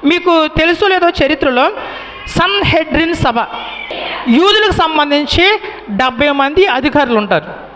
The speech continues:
ఈ డెబ్బై మంది అధికారులను సన్హెడ్రిన్ సభ అంటారు. మీకు చక్కగా చెప్పాలి అంటే, ఇప్పుడున్నటువంటి హైకోర్టు ఉందా, హైకోర్టునే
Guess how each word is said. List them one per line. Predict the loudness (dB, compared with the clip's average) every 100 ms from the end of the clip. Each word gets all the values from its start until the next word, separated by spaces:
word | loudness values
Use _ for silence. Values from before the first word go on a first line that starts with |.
| -20 -20 -20 -20 -20 -8 0
ఈ | 2 2 0 -2
డెబ్బై | -2 -2 0 0 2
మంది | 2 0 0 0 0
అధికారులను | 0 0 0 0 0 2 2 2 0 -4 -16 -18 -20 -20 -14
సన్హెడ్రిన్ | -2 -2 0 -4 0 0 2 0 0
సభ | 0 0 0
అంటారు. | -2 0 -2 -4 -16 -20 -20 -20 -18 -2
మీకు | -2 2 2 2 0
చక్కగా | -4 0 2 2
చెప్పాలి | 0 -2 0 2 4
అంటే, | 2 2 4 4 0 -6 -14 -6
ఇప్పుడున్నటువంటి | -2 0 0 0 0 2 0
హైకోర్టు | 0 -4 0 0 0
ఉందా, | 0 0 -2 -10 -16 -18 -20 -20 -20 -8
హైకోర్టునే | -4 -2 0 0 2 2 0